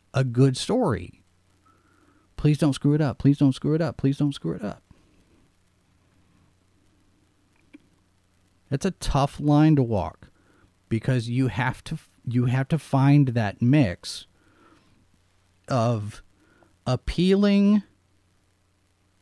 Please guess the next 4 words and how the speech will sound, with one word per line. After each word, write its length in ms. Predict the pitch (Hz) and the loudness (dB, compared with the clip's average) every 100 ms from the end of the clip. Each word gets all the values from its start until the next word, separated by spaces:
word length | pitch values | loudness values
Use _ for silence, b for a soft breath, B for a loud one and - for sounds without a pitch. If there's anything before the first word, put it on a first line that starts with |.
| _ _ _ _ _ _ _ _ _ _ - | _ _ _ _ _ _ _ _ _ _ -6
to 180 | 160 165 | -2 0
the 200 | 156 147 | 2 2
existing 600 | 135 123 165 - 185 156 | 0 0 -2 2 2 4
audience 800 | 147 120 92 98 147 - - | 4 4 2 0 -2 -6 -18